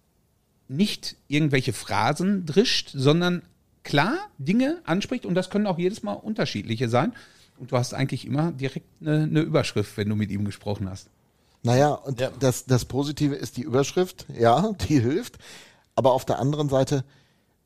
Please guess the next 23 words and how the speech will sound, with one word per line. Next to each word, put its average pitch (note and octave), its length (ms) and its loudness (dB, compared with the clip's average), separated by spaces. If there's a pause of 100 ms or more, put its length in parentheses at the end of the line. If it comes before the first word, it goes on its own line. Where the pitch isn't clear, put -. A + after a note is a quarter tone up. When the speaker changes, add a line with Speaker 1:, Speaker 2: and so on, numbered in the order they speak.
(120)
Speaker 2:
das, C#3 240 2
was C3+ 160 4
er B2+ 60 6
mit A#2 220 0
uns G#3 260 4
bespricht, - 720 -4
also A2+ 320 2
mit A2 220 0
der A2+ 140 6
Öffentlichkeit, A2 880 -2 (2250)
ist - 560 2 (460)
das, B2 400 2
was B2+ 180 2
er A#2 80 2
seinen G#2+ 260 2
Jungs B2 360 0
sagt. - 460 -10
Und G2 240 -4
das B2 360 2
macht A#2 240 0
ihn A#2 160 0
am G2+ 140 0 (100)
Ende C#3 480 4